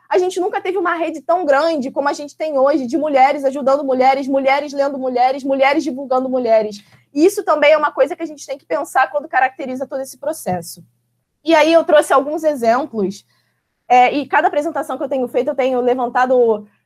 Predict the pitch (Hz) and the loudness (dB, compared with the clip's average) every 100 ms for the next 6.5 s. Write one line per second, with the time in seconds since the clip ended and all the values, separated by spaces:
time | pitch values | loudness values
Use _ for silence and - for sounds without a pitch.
0 | _ 240 254 311 277 262 302 226 240 294 | _ 0 2 0 -4 -6 0 2 2 2
1 | 269 262 226 226 285 277 254 262 269 262 | -2 -6 -8 -6 -4 0 2 2 0 0
2 | 277 269 277 311 262 262 285 302 - - | -2 -2 -10 -8 -8 -8 -6 -6 -6 -4
3 | 311 320 320 - - 311 349 - 302 339 | -2 -4 -8 -8 -8 -8 -8 -6 -4 -2
4 | 330 294 285 330 254 240 226 214 208 247 | -2 0 0 2 2 0 -2 -2 0 0
5 | 262 262 277 - 294 285 277 320 339 339 | 0 -2 -6 -6 -4 -2 -2 -2 -4 -4
6 | - 240 262 - 311 | -2 -2 -2 -4 -12